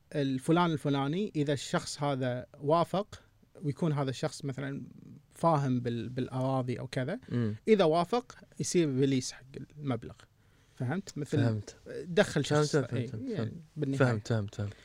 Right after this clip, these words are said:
Speaker 1: فتقدر تضيف
Speaker 2: فليها،
Speaker 1: ال-
Speaker 2: فيها طرق إن
Speaker 1: فيها
Speaker 2: أنت تقدر
Speaker 1: طرق، إيه.
Speaker 2: على قولتهم طرق ذكية، لازم أنت شوي تتعاون مع السيستم وتعرف شلون هذا.
Speaker 1: بالضبط. بس
Speaker 2: أوكي.
Speaker 1: الفكرة إنه، إن الشغلة هذه صارت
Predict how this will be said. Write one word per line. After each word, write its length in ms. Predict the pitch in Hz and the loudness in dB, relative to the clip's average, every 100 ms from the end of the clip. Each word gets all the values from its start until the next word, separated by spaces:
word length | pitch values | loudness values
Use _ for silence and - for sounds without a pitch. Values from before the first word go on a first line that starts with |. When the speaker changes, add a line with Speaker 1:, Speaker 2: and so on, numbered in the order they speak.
| - | -4
Speaker 1:
فتقدر 460 | - 185 226 202 170 | 4 6 8 10 8
تضيف 220 | 135 175 | 8 10
Speaker 2:
فليها، 260 | 170 202 175 | 12 12 10
Speaker 1:
ال- 40 | |
Speaker 2:
فيها 220 | 165 185 | 10 8
طرق 380 | 180 - 170 - | 8 8 8 8
إن 80 | 151 | 8
Speaker 1:
فيها 220 | 247 226 | 10 10
Speaker 2:
أنت 100 | 185 | 10
تقدر 180 | 160 170 | 10 10
Speaker 1:
طرق، 140 | 147 | 10
إيه. 260 | - 165 131 - | 4 2 0 -2
Speaker 2:
على 160 | 113 135 | 2 6
قولتهم 280 | 156 135 | 8 6
طرق 220 | 135 - 151 | 6 8 10
ذكية، 380 | 139 - 139 | 8 6 6
لازم 200 | 117 127 | 8 8
أنت 140 | 139 139 | 6 6
شوي 200 | 139 143 | 8 8
تتعاون 400 | 135 127 143 127 | 8 8 8 8
مع 160 | 120 | 8
السيستم 380 | 117 - 139 151 | 6 4 2 2
وتعرف 280 | 135 123 120 | 4 2 4
شلون 260 | 120 113 107 | 4 4 4
هذا. 120 | 104 | 4
Speaker 1:
بالضبط. 340 | 180 160 127 - - - - | 6 6 2 -2 -18 -4 2
بس 200 | 185 226 | 6 6
Speaker 2:
أوكي. 160 | - | 6
Speaker 1:
الفكرة 180 | 285 233 | 6 6
إنه، 540 | 233 - 208 202 254 254 - - - - - - - - _ _ _ - | 4 4 4 4 2 0 -10 -20 -20 -20 -20 -20 -20 -20 _ _ _ 4
إن 120 | 196 202 | 8 8
الشغلة 640 | 170 - - 233 220 196 | 6 0 4 8 10 8
هذه 100 | 202 | 6
صارت 360 | - 202 220 | 8 6 6